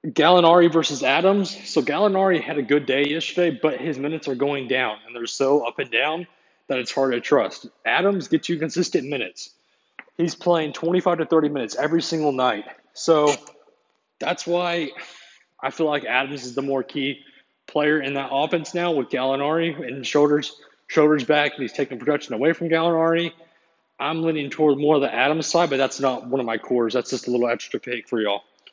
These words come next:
Schroeder versus Covington. So Covington's now taking minutes away from Green. So that's a little weird to me now, 'cause I didn't see that coming, even though Green has been productive in the series.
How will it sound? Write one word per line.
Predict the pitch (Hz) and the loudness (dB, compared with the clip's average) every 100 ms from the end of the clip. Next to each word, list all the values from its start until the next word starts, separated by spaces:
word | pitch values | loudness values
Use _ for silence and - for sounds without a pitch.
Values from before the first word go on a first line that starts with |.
| _ _ _ _ _ _ _ _ _ _ - | _ _ _ _ _ _ _ _ _ _ -8
Schroeder | - 175 180 | 2 4 6
versus | 175 175 127 - | 4 0 -2 -4
Covington. | 190 220 214 226 240 208 180 - | 0 0 2 2 2 0 -8 -8
So | - 156 | -2 0
Covington's | - 226 233 214 143 | 0 0 0 -4 -4
now | 170 | -6
taking | 165 - 175 156 | -4 -4 -2 -2
minutes | 151 165 - | -2 -4 -6
away | 127 139 147 | 0 2 2
from | - 123 | 0 -2
Green. | 117 123 101 92 _ _ _ _ _ _ _ _ _ _ | -2 -2 -2 -8 _ _ _ _ _ _ _ _ _ _
So | - 170 165 156 151 131 135 | -2 2 4 4 4 0 -8
that's | 131 196 - | -8 -6 -2
a | 202 | 2
little | 175 170 143 | 6 6 6
weird | 139 156 190 175 147 | 4 6 4 2 -2
to | 202 | -2
me | 190 208 202 | 2 2 2
now, | 175 190 202 208 190 - _ _ _ | 0 0 0 0 -2 -10 _ _ _
'cause | - | -6
I | |
didn't | 131 151 135 | -2 -2 -2
see | 165 | -4
that | 147 - | -4 -4
coming, | 147 151 170 165 | -6 -4 -2 -4
even | 139 143 | -4 -2
though | 135 | -2
Green | 110 127 147 | 0 0 0
has | 143 135 | -2 -2
been | 139 | 0
productive | 135 110 139 - 156 | 2 2 2 2 0
in | 170 | 0
the | 160 | -2
series. | - 185 190 196 - | 2 6 6 4 0